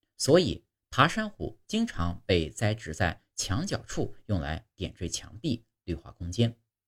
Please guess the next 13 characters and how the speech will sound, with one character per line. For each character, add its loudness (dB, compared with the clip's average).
爬 4
山 2
虎 -4
是 4
靠 -6
什 2
么 0
爬 -4
上 -4
光 2
滑 -6
的 -4
墙、 0